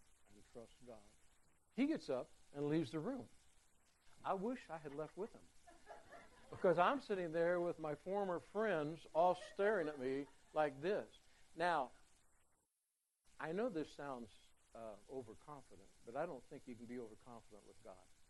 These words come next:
If you've heard from God, you are confident. And, uh,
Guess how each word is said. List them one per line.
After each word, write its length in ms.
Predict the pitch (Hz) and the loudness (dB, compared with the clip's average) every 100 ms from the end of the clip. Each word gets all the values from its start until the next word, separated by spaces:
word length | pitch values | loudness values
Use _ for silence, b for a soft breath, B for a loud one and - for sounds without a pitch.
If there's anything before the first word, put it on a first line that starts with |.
| - _ _ - | -20 _ _ -20
If 120 | 113 | -8
you've 140 | 160 123 | -6 0
heard 180 | 147 | 0
from 160 | - 117 | 0 -4
God, 320 | 117 113 101 101 - - - | -4 -4 -6 -14 -20 -20 -10
you 180 | 120 120 | -2 -2
are 140 | 95 92 | -2 -8
confident. 400 | 92 82 - - - - _ _ _ _ - | -14 -18 -18 -20 -20 -20 _ _ _ _ -6
And, 260 | 131 | -4
uh, 40 | 120 | -2